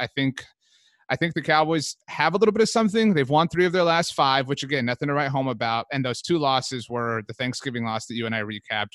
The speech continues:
with a lot going on, obviously, emotionally for them, and then the Ravens. And so, cool. You, and, and the Ravens as they started peaking once again. Uh, B L J, I have three more for you, non-Eagles related, so people can get to know you,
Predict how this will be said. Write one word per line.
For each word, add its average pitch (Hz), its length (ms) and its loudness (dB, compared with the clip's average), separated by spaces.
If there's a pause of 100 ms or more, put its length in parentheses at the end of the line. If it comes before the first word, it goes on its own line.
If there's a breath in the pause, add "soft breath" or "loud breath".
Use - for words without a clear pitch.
with 123 180 -10 (160)
a 131 80 -2
lot 117 360 0
going 117 240 -4
on, 107 240 -4
obviously, 107 400 -10
emotionally 110 560 -6
for - 100 -18
them, 104 320 -10
and 156 100 0
then 139 140 0
the 117 80 -2
Ravens. - 460 -12
And 123 100 -6
so, 104 240 -6 (140)
cool. - 240 -4
You, 120 220 -8
and, 139 180 -2
and 156 160 2
the 147 80 2
Ravens 156 360 4
as 135 120 -2
they 127 100 -4
started 117 340 -4
peaking 107 320 -4
once 98 220 -14
again. - 240 -20 (400 soft breath)
Uh, 113 240 0
B 151 100 4
L 156 80 4
J, 147 200 2
I - 20 0
have 139 160 0
three 151 260 -2
more 165 260 2
for 165 180 -2
you, 170 180 0
non-Eagles 143 960 2
related, 104 400 -4
so 127 100 -4
people 127 300 -4
can 123 140 -8
get 117 160 -6
to 156 100 -6
know 147 200 -2
you, 131 220 0